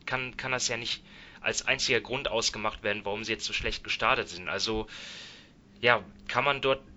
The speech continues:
den neuen Trainer wahrscheinlich nicht aus der Verantwortung nehmen, oder wie ist deine Beobachtung?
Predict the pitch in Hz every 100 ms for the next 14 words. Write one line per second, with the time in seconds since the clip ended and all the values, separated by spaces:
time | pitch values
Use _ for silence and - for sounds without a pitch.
0 | - - - 127 120 127 135 135 - 135
1 | 151 139 - 127 135 135 143 127 139 -
2 | - 101 110 127 110 104 98 95 92 90
3 | 98 92 92 113 107 - 107 101 98 90
4 | 90 - 92